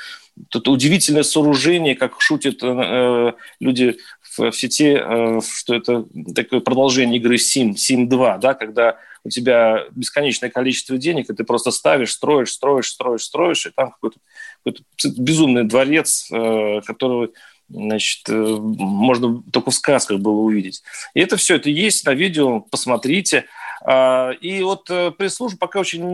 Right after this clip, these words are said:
не, э, как-то нелепо отвечает. Ну, посмотрим. Я думаю, что власти, конечно, ответят по полной, э, и, возможно, будет иски в суд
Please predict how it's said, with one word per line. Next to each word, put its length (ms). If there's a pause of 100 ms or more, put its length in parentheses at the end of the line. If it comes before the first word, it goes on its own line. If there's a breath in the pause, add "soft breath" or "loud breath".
(300)
не, 260
э, 380 (600 loud breath)
как-то 280
нелепо 360
отвечает. 640
Ну, 180
посмотрим. 760
Я 180
думаю, 220
что 180
власти, 320
конечно, 380
ответят 400
по 80
полной, 480 (100)
э, 380
и, 100
возможно, 360
будет 320
иски 380
в 80
суд 360